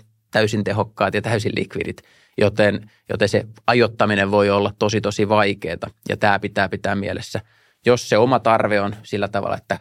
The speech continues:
vähän niin kuin kaikki käy tai, tai ei ole mitään, pitää olla tämmönen, tämmöiset ominaisuudet, tämän verran huoneita tai parveke tai näkymä, tommonen, ei ole mitään erikoisuuksia,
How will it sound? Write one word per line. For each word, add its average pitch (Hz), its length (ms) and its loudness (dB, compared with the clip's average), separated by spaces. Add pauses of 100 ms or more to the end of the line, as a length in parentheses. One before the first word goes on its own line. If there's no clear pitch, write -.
(240)
vähän 101 160 -8
niin 104 80 -2
kuin 107 140 -2
kaikki 107 380 -2
käy 104 280 2
tai, 104 360 -2 (180)
tai 98 260 -2
ei 104 240 2
ole 101 80 2
mitään, 98 400 -2 (360)
pitää 92 260 -2
olla 98 240 2
tämmönen, 98 440 0 (100)
tämmöiset 101 380 -2
ominaisuudet, 95 680 -2
tämän 85 160 -4
verran - 260 -2
huoneita 92 520 -2
tai 90 160 0
parveke 98 440 -4 (100)
tai 92 140 0
näkymä, 101 440 -4
tommonen, 95 420 0
ei 90 80 -2
ole 101 80 -2
mitään 104 260 0
erikoisuuksia, 110 680 -4